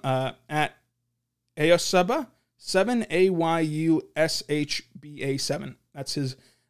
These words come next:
uh, username on Twitter. Um, to me, if that was the case, which we have no indication or no lead to believe that Shai wants out of Oklahoma City,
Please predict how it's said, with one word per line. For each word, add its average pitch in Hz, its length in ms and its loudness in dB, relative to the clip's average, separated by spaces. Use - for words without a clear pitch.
uh, 131 80 -6
username 156 520 0
on 131 140 -6
Twitter. 214 320 2
Um, 170 240 -2
to 226 100 2
me, 262 360 0
if 220 200 2
that 185 240 2
was 165 140 0
the 151 100 -4
case, 180 300 2
which 170 120 0
we 196 80 4
have 165 100 4
no 165 280 2
indication 147 520 -2
or 135 180 -4
no 143 220 0
lead 139 380 -2
to 143 60 -6
believe 135 260 -4
that 131 240 -4
Shai 139 220 0
wants 131 240 -2
out 135 100 -4
of 127 80 -4
Oklahoma - 260 -12
City, 196 320 2